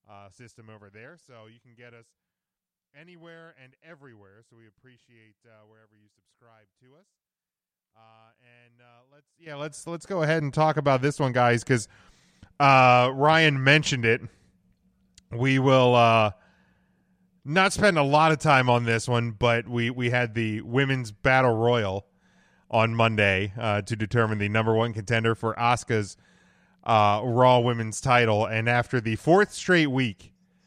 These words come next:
of, uh, of Lana being put through the announce table, she ends up as the winner of the battle royal and your number one,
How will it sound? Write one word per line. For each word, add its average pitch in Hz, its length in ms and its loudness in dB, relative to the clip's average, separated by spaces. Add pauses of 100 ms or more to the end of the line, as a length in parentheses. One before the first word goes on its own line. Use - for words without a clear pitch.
(420)
of, 117 320 2
uh, 110 280 2
of 113 200 -2
Lana 123 340 0
being 117 300 -4
put 131 180 -4
through 120 120 -6
the 113 140 -4
announce 117 440 -4
table, 98 560 -4 (840)
she 139 380 0
ends 147 260 0
up 139 240 0
as 123 360 -2
the 120 340 -2 (240)
winner 170 440 0
of 180 200 -4
the 165 100 -2
battle 147 300 2
royal 135 400 0
and 131 200 -4
your 131 160 -2
number 131 400 -4
one, 120 520 -2